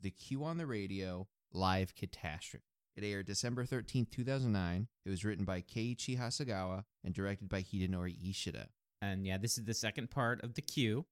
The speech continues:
Speaker 2: arc. So, uh, you remember what happened at the end of the, uh, last episode?
Speaker 1: Yeah. Um, well, kinda, sorta. They, uh, uh, well, it's Wakana. It's getting, um, it's not even really stalked so much as
Speaker 2: Har-,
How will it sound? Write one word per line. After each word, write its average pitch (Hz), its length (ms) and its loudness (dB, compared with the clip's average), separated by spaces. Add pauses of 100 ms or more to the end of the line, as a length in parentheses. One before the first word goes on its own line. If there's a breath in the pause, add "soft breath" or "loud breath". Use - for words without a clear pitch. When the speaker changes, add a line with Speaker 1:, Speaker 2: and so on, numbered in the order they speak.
(120)
Speaker 2:
arc. 104 320 -4
So, 101 480 0 (140)
uh, 90 400 -2
you 87 100 -4
remember 107 200 2
what 107 60 0
happened 110 280 2
at - 20 -2
the 107 120 2
end 107 100 2
of 110 100 2
the, 104 240 0 (340)
uh, 92 200 0
last 104 260 2
episode? 127 400 -2 (160)
Speaker 1:
Yeah. 165 220 0 (160)
Um, 117 640 -2 (140)
well, - 200 0
kinda, 110 280 0
sorta. 87 360 -2 (120)
They, 117 300 0
uh, 104 320 2 (600)
uh, 76 260 -4
well, 80 200 -4
it's - 280 -6 (140)
Wakana. 113 720 2
It's - 100 -20
getting, 95 440 0 (180)
um, 90 540 -2 (120)
it's - 180 -10
not 226 60 -6
even 170 180 -2
really 139 200 0
stalked 110 680 -2
so - 220 -4
much 104 240 -2
as 92 400 -4 (580 loud breath)
Speaker 2:
Har-, 113 120 0